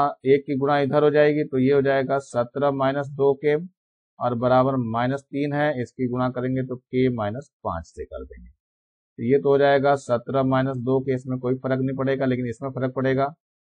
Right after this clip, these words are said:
माइनस का तीन के हो गया और प्लस का पन्द्रह हो जाएगा। तीन के को इधर लाना, सत्रह को इधर लाना, तो तीन के तो प्लस का हो जाएगा,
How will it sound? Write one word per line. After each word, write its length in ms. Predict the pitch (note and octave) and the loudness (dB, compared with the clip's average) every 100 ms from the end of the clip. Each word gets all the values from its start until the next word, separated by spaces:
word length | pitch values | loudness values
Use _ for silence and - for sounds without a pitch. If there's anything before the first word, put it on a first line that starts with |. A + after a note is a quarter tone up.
| _ - | _ -8
माइनस 420 | A#2+ B2 C3 C3+ | -2 0 0 -2
का 160 | - C3 | -2 -2
तीन 280 | C3 B2+ C3+ | 0 -2 0
के 80 | C#3 | 0
हो 140 | C3 C3+ | 2 2
गया 180 | C#3 | 2
और 120 | C3 B2+ | 2 0
प्लस 280 | A#2 A#2 - | -4 -6 -4
का 160 | D3 D3+ - | -4 -4 -4
पन्द्रह 280 | G2+ G2+ G2+ | -6 -2 -2
हो 140 | F#2+ | -2
जाएगा। 320 | G2 G2 F#2+ G2 - _ _ _ _ | -2 -2 -4 -8 -14 _ _ _ _
तीन 200 | C#3 D3+ | -4 -4
के 160 | D3+ D3 | 0 -2
को 140 | C#3 C#3 | 2 2
इधर 160 | C#3+ | 2
लाना, 300 | D3 D3+ D#3 D#3 | 2 2 0 0
सत्रह 320 | C3 B2+ B2+ | -4 -4 -4
को 120 | A#2+ | -2
इधर 100 | G#2+ | -4
लाना, 180 | G#2 G#2+ | -4 -6
तो 120 | A#2+ | -10
तीन 320 | - C3 C#3+ | -6 -4 -4
के 140 | D3 C#3 | -2 -2
तो 100 | C#3 | -2
प्लस 260 | C3 C#3+ - | -2 -4 -2
का 120 | D3 | 0
हो 120 | C#3+ | 2
जाएगा, 340 | D3 C#3+ C#3+ | 2 2 2